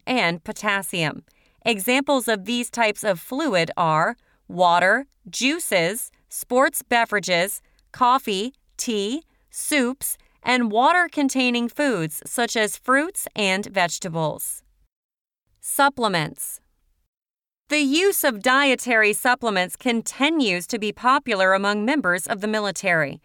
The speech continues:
The term dietary supplement includes many products, such as vitamins, minerals, herbs, botanicals, amino acids, or other substances,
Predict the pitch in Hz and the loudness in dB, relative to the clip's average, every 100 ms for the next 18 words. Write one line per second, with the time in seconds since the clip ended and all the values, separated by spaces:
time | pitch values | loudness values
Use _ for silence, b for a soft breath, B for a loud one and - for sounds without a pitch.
0 | _ _ - 226 - 262 269 269 - 175 | _ _ -6 -4 0 4 4 2 -2 0
1 | 214 247 285 - 240 220 214 - - 233 | 2 2 0 -2 0 2 2 -2 -4 -2
2 | 208 196 170 151 - b b - 233 240 | -2 -2 -2 -4 -8 b b -4 -4 -2
3 | 269 247 240 - 208 269 302 - 233 269 | 0 0 -2 -4 -2 0 0 0 2 2
4 | 226 - - - _ _ - 247 247 233 | 2 -2 -8 -14 _ _ -2 -2 0 -2
5 | - 190 208 208 214 226 247 285 - - | -2 -2 0 2 0 0 0 -2 -6 -16
6 | _ 208 202 233 269 196 180 233 - _ | _ -6 0 2 4 4 2 0 -6 _
7 | _ _ - 214 214 240 269 - - _ | _ _ 0 4 6 4 0 -6 -12 _
8 | 202 214 - 233 240 262 - 180 175 220 | -6 -4 -2 0 0 0 0 0 0 -2
9 | - _ _ - 240 247 330 302 247 - | -10 _ _ 0 2 2 2 2 2 0
10 | 214 196 - 165 190 - _ _ - 233 | 0 0 -2 -2 -2 -8 _ _ 0 2
11 | 233 - 294 233 208 - - - - 196 | 4 2 2 2 0 2 0 0 -4 -8
12 | - 165 160 - | -2 -2 -2 -6